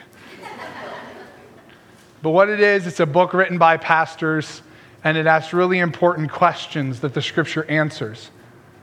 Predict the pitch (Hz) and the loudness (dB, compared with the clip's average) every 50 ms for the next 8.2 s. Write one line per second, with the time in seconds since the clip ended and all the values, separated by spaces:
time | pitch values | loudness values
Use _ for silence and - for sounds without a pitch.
0 | - - - _ - - 160 147 151 151 156 147 - 185 175 - - - 165 170 | -20 -20 -20 _ -12 -4 -2 -2 0 0 -2 2 2 0 0 0 0 -2 0 0
1 | 170 156 135 117 110 - - - - - _ _ - - - - - - - _ | 0 0 -2 -4 -8 -12 -14 -16 -16 -18 _ _ -20 -20 -20 -20 -20 -20 -20 _
2 | _ _ _ _ - - _ - - - - - _ _ _ _ _ _ - - | _ _ _ _ -20 -20 _ -20 -20 -20 -20 -20 _ _ _ _ _ _ -20 -20
3 | _ _ - 139 147 147 143 160 185 185 190 180 180 170 - - 170 165 160 151 | _ _ 0 2 2 2 2 2 0 2 2 2 0 0 -2 0 0 2 2 2
4 | 147 - - 147 147 165 170 170 185 180 165 151 - 160 - - 185 170 151 - | -2 -6 -8 -2 2 2 2 2 0 -4 -4 -2 -4 -4 -2 0 0 0 0 0
5 | 170 156 143 147 127 - 165 170 151 - 165 160 156 151 143 - - 180 165 160 | -4 -2 -2 -4 -4 -2 -2 -2 0 0 0 2 2 0 0 0 0 0 0 0
6 | 151 170 156 135 123 139 147 156 156 147 139 131 156 147 - 165 139 143 131 123 | 2 0 -2 0 0 2 4 6 6 6 4 2 0 -6 -6 -6 -2 -2 -2 -2
7 | 117 113 135 135 147 156 156 151 - - - - - - - 156 151 147 143 135 | -4 -4 0 2 2 2 2 0 -6 -12 -20 -18 -10 0 2 2 4 4 2 0
8 | 120 - - | -2 -6 -14